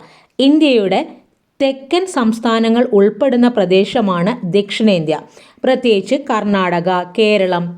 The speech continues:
തമിഴ്നാട്, ആന്ധ്രാപ്രദേശ്, ഈ സംസ്ഥാനങ്ങളൊക്കെ വരുന്നത് നമ്മുടെ ഇന്ത്യയുടെ തെക്ക് ഭാഗത്താണ്. ദക്ഷിണം എന്ന് പറഞ്ഞാൽ തെക്ക്, പൂർവം എന്ന് പറഞ്ഞാൽ കിഴക്ക്, പശ്ചിമം എന്ന് പറഞ്ഞാൽ പടിഞ്ഞാറ്, ഉത്തരം എന്ന് പറഞ്ഞാൽ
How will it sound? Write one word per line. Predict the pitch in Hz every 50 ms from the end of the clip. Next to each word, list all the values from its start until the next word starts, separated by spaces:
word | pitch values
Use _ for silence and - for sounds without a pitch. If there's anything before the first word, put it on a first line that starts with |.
| -
തമിഴ്നാട്, | 208 196 196 208 214 208 196 180 165 165 170 190 202 - - - _ - - 214
ആന്ധ്രാപ്രദേശ്, | 226 233 226 220 226 208 190 - 185 175 170 175 175 170 175 - 214 247 320 - - - _ -
ഈ | 311 320 320
സംസ്ഥാനങ്ങളൊക്കെ | 262 220 208 196 - - 220 220 220 214 214 208 202 202 202 - 262 269 214
വരുന്നത് | 202 190 180 190 196 196 190 190 220 302 339 - - - _ -
നമ്മുടെ | 190 202 214 220 247 247 247 - 202 196
ഇന്ത്യയുടെ | 185 185 185 226 220 202 175 170 185 254 294 - - - _ _ _ -
തെക്ക് | 233 226 233 226 - 330 254 214
ഭാഗത്താണ്. | 190 175 170 180 175 175 175 175 170 165 160 151 156 - _ _ _ _ 208 185
ദക്ഷിണം | 247 254 247 - - 285 285 269 254 220
എന്ന് | 208 208 208
പറഞ്ഞാൽ | 202 190 190 190 196 190 196 208 208 202 208 -
തെക്ക്, | 196 180 175 180 - 190 185 175 170 175 - - _ _ -
പൂർവം | 214 214 214 226 220 220 202 220 220 220
എന്ന് | 214 208 196
പറഞ്ഞാൽ | 185 185 185 190 185 196 190 202
കിഴക്ക്, | 185 175 175 175 170 175 - 185 180 175 175 - - _ _ -
പശ്ചിമം | 214 214 220 - - 254 240 240 233 220 214
എന്ന് | 202 196 190 190
പറഞ്ഞാൽ | 180 180 180 185 180 175 175 180 185 180 180 -
പടിഞ്ഞാറ്, | 185 170 170 175 185 185 180 175 175 175 175 175 175 175 - - _ - 214 220
ഉത്തരം | 220 - - 226 208 208 202 190
എന്ന് | 185 185 180
പറഞ്ഞാൽ | 175 175 175 175 175 175 185